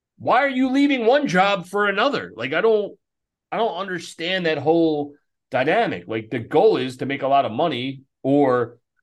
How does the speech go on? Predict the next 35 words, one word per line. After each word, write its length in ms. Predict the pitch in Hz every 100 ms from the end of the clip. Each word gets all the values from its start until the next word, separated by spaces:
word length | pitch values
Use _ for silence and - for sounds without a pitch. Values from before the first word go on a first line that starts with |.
| _ -
set 240 | - 156
yourself 420 | 160 143 160 139
up 200 | 139 143
financially 680 | 135 127 131 139 - 117 110
free 680 | - 160 185 131 104 104 - _ _ _ _ 120
that 180 | 123 120
allows 580 | 107 117 151 165 131
you 300 | 110 104 101
to 140 | 98 117
then 320 | 127 117 110
enjoy 760 | 117 113 90 127 151 123 110 107 - _ _ -
what 180 | -
you 120 | 190 294
wanna 220 | 147 104
enjoy. 460 | 95 95 95 82 78 _ _
I 140 | 127 131
happen 320 | 131 123 117
to 140 | 117
enjoy 340 | 110 98 120 110
doing 300 | 107 101 -
business. 520 | 95 98 113 151 -
So 100 | 110
the 80 | 107
more 220 | 117 117
freedom 400 | - 139 120 101
I 160 | 131
get, 300 | 127 104 120
the 60 | 113
more 200 | 110 117
I 60 | 117
look 260 | 117 117
to 60 | 104
build 380 | 92 117 113 104
more 220 | 113 104
business. 680 | 90 123 127 87 135 143